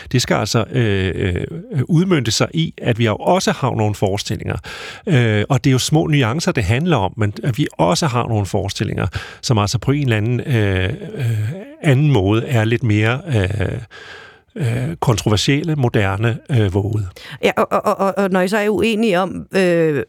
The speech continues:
Speaker 2: hvorvidt nogen er modige eller ej, altså, hvad, hvad er mod så? Er det også en smagssag?
Speaker 1: Ja, det kan du sige. Øh, men, øhm, øh, men det er, at man, øh, accepterer, at man også har forestillinger, hvor der måske ikke kommer så mange.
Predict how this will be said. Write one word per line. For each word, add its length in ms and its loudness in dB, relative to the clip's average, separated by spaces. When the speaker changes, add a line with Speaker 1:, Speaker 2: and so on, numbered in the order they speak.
Speaker 2:
hvorvidt 480 0
nogen 240 0
er 60 2
modige 560 0
eller 200 0
ej, 260 -2
altså, 220 0
hvad, 320 0
hvad 220 2
er 100 2
mod 320 2
så? 160 -2
Er 140 2
det 140 2
også 180 -2
en 40 -2
smagssag? 580 -4
Speaker 1:
Ja, 180 2
det 100 2
kan 100 4
du 80 0
sige. 280 2
Øh, 420 4
men, 360 0
øhm, 220 2
øh, 720 0
men 180 2
det 260 2
er, 120 0
at 280 -2
man, 400 2
øh, 460 0
accepterer, 720 0
at 180 0
man 140 0
også 220 0
har 60 2
forestillinger, 640 0
hvor 140 0
der 120 0
måske 280 -2
ikke 120 -4
kommer 240 -2
så 120 0
mange. 300 -2